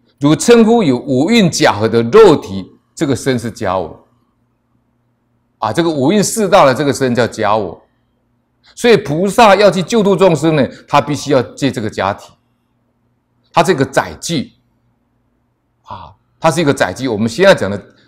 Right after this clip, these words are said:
电脑的名字叫载具，啊，所以呢，菩萨去普度众生呢，他也是用这个假我，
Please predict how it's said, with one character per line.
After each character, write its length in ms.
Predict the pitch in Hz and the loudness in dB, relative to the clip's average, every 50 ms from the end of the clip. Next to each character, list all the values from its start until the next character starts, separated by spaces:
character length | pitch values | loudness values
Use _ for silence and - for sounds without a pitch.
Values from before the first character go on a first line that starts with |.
| _ _ - | _ _ -2
电 160 | 208 208 160 | 0 0 2
脑 100 | 120 101 | 0 0
的 100 | 107 113 | -2 -2
名 160 | - 117 120 | -2 -2 -2
字 80 | 113 107 | -2 -2
叫 140 | 101 123 | -4 -4
载 240 | 117 - - 104 87 | -4 -4 -6 -10 -10
具， 340 | 80 - - 117 110 - - _ _ _ _ _ _ _ _ _ _ _ _ _ _ _ _ _ _ _ _ _ _ _ _ - _ _ | -12 -14 -14 -14 -14 -14 -16 _ _ _ _ _ _ _ _ _ _ _ _ _ _ _ _ _ _ _ _ _ _ _ _ -20 _ _
啊， 320 | - - - - - - _ _ _ _ _ _ _ _ _ _ _ _ _ _ _ _ _ _ _ _ _ _ _ _ _ _ _ _ | -20 -20 -20 -20 -20 -20 _ _ _ _ _ _ _ _ _ _ _ _ _ _ _ _ _ _ _ _ _ _ _ _ _ _ _ _
所 200 | - - 214 240 | 0 4 4 6
以 40 | 226 | 6
呢， 80 | 185 151 113 - - - _ _ _ | 4 2 0 -2 -8 -20 _ _ _
菩 240 | - - 160 185 214 | -2 0 2 2 4
萨 240 | 196 254 240 220 208 | 4 6 6 6 6
去 160 | - 220 208 | 4 2 0
普 220 | - - 143 131 | 0 -2 -4 -2
度 160 | 135 220 233 196 | 0 2 4 4
众 240 | 226 233 208 180 | 6 4 4 4
生 220 | - 170 175 175 170 | 4 4 4 4 4
呢， 120 | 170 143 110 - - - _ | 2 0 -2 -4 -12 -20 _
他 280 | - - 147 139 156 139 | -8 -4 0 0 0 0
也 100 | 117 92 | -2 -6
是 160 | - - 135 | -8 -6 -6
用 160 | 131 113 107 | -4 -4 -6
这 100 | - 120 | -6 -8
个 80 | 98 101 | -10 -10
假 360 | - - 110 98 90 98 98 | -10 -8 -6 -6 -4 -4 -6
我， 280 | 92 85 82 - _ | -8 -10 -12 -16 _